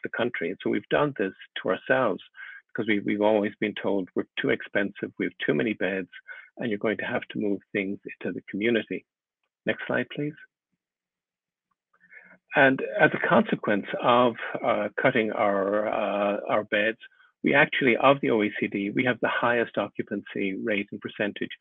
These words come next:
of acute care hospital beds as of la-, uh, two thousand nineteen, uh, followed by Israel, Ireland, and, and then it, it moves down from there. So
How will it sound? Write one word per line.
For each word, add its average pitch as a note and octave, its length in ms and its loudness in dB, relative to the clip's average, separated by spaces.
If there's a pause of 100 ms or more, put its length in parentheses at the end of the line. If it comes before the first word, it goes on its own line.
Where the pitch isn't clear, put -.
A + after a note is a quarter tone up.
(500)
of B2 180 6
acute A2 400 0
care F#2 140 -2
hospital G2 480 -8
beds F#2+ 300 -8 (440)
as G#2+ 160 -2
of G#2 140 -6
la-, G2 260 -4
uh, A#2 200 -2 (200)
two - 160 -4
thousand G2 420 -6
nineteen, G#2 560 -4 (840)
uh, A2 300 0 (100)
followed A2+ 380 6
by G2+ 200 -2
Israel, A2 440 -2
Ireland, G2 380 -4
and, G2 160 -4
and A2+ 120 -4
then G2+ 100 -2
it, G2 160 -4
it - 200 -2
moves G2+ 300 -4
down F#2+ 340 -4
from F#2+ 200 -8
there. G2 360 -2 (320)
So G#2 280 4